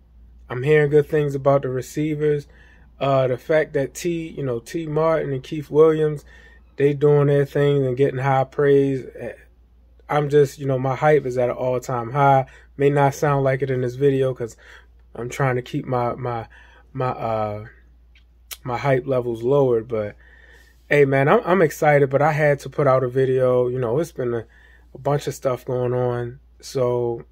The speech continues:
I, I, I had to put something out for you all. You know, I appreciate you all. Again, I say it every video. I appreciate,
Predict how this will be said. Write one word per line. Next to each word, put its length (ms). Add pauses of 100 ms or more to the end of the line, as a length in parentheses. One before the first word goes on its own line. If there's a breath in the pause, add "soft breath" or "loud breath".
(140)
I, 60
I, 320
I 20
had 220
to 40
put 200
something 400
out 180
for 100
you 220
all. 240
You 80
know, 100
I 140
appreciate 640
you 140
all. 180
Again, 360 (380 loud breath)
I 60
say 180
it 80
every 220
video. 400
I 40
appreciate, 680